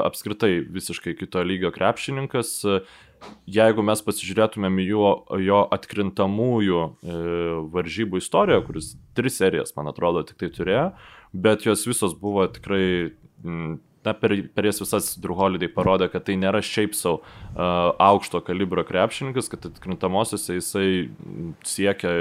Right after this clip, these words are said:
ir viršija visų žvaigždžių lygio kalibro, e, krepšininką. Apie jo sugebėjimus gynyboje šnekėjom, e, praeitame epizode, dabar belieka paminėt, kad, e, puolime tai yra žiauriai svarbus žaidėjas, kuris gali, e,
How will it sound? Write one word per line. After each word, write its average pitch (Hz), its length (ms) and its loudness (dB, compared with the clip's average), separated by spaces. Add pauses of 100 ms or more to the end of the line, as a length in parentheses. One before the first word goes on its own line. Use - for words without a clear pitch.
ir 85 100 -6
viršija 92 480 -2
visų 82 320 -8
žvaigždžių 80 460 -8 (180)
lygio 82 320 -2
kalibro, 78 460 -4 (420)
e, 80 240 -4
krepšininką. 92 480 -2
Apie 90 160 -2
jo 92 80 2
sugebėjimus 90 840 -2
gynyboje 92 540 0
šnekėjom, 90 480 -2
e, 90 960 0
praeitame 92 500 2
epizode, 95 600 2
dabar 87 260 0
belieka 95 400 0
paminėt, 90 480 -2
kad, 92 160 -2 (140)
e, 87 200 0 (120)
puolime 92 360 0
tai 98 160 -4
yra 90 200 2 (180)
žiauriai 123 400 4
svarbus 92 500 -4
žaidėjas, 92 520 0
kuris 85 260 -4
gali, 92 320 2 (320)
e, 90 460 2